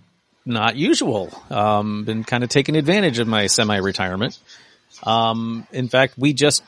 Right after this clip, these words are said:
finished the penultimate episode of, uh, um, uh, that nineties show tonight, and we're really enjoying that show.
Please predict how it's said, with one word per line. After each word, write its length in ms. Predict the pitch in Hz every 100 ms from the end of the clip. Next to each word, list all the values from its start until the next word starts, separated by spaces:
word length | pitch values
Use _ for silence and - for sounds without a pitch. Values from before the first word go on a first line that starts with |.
| -
finished 340 | 160 147 139 -
the 140 | 131
penultimate 520 | - 143 160 139 135
episode 480 | 131 120 - 120 117
of, 280 | 110 104 113
uh, 420 | 110 107 104 104
um, 640 | - 104 107 104 104 101 101 _ _ _ _ - -
uh, 420 | 101 101 101 104
that 260 | 113 113 -
nineties 400 | - 131 208 127
show 340 | - 107 90 90
tonight, 340 | - 107 90 90
and 200 | 107 101
we're 160 | 127 196
really 640 | 175 117 120 139 151 180
enjoying 420 | 190 180 254 185
that 180 | 104 87
show. 300 | - 76